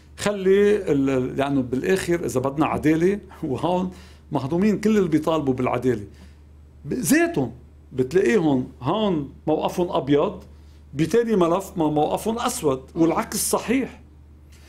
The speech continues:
Speaker 1: بدهم العدالة وبدهم كل العالم تروح على التحقيق، وبس صفي الموضوع بيتعلق فيهم، بيبطلوا بدهم، بيبطل عندهم ثقة بالقضاء.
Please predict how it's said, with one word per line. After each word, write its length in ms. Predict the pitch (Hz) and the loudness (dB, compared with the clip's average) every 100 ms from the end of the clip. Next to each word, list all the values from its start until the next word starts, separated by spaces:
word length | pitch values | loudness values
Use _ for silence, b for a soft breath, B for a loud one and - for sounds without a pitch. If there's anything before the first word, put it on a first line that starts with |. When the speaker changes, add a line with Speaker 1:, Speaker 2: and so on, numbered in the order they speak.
| b b b 131 | b b b -4
Speaker 1:
بدهم 360 | 214 220 240 | -4 0 0
العدالة 720 | 226 190 196 196 185 160 190 185 | 2 0 2 2 4 2 0 -2
وبدهم 360 | 127 208 208 196 | -2 -2 0 0
كل 380 | 226 226 214 | 2 4 4
العالم 360 | 214 190 208 196 | 2 0 -2 -2
تروح 220 | 190 190 | -2 -2
على 80 | 185 | -2
التحقيق، 440 | - 160 160 170 | -2 -4 0 0
وبس 280 | 180 190 - | 0 -2 -2
صفي 240 | 233 - 196 | -2 0 0
الموضوع 420 | 185 190 202 185 | 0 0 0 0
بيتعلق 440 | 175 165 190 180 | -2 0 0 0
فيهم، 360 | 156 175 160 170 | 2 2 4 2
بيبطلوا 540 | 165 240 247 196 175 | 2 0 0 0 2
بدهم، 200 | 175 175 | 2 0
بيبطل 420 | 156 170 220 202 | 2 0 0 2
عندهم 220 | 185 190 185 | 2 2 2
ثقة 260 | 247 226 | 2 0
بالقضاء. 580 | 185 190 220 220 269 | 0 0 0 0 0